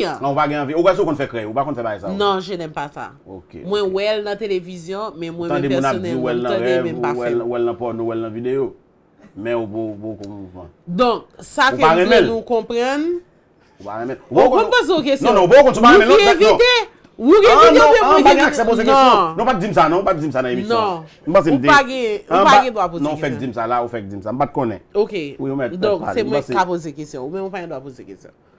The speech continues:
Speaker 2: Oh. Ah, m gen, m pa fè emisyon avan, m pa invite ou non ba.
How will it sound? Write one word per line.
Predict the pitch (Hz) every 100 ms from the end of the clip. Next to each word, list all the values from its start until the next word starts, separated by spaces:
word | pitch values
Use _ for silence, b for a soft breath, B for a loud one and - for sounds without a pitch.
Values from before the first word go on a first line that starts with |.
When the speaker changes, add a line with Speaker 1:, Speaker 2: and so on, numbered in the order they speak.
| -
Speaker 2:
Oh. | 147 202 220 220 226 - _
Ah, | - 123
m |
gen, | 113
m | 123
pa |
fè | 143 139
emisyon | 139 123
avan, | 131 110 110
m | 110
pa | 117
invite | 117 143 135
ou |
non | 120
ba. | 120 107